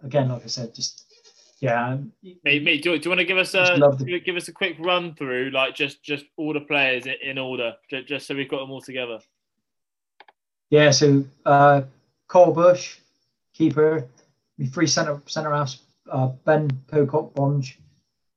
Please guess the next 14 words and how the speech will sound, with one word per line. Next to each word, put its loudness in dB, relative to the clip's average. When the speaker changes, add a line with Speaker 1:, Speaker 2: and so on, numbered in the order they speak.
Speaker 1:
um, 0
Lee 4
Flay, 2
Russ 2
Francis, 0
uh, 0
Rob 6
Williams, 2
Connor 2
Collins, 2
uh, -2
Kev 0
Curtis, 0
Bear, 2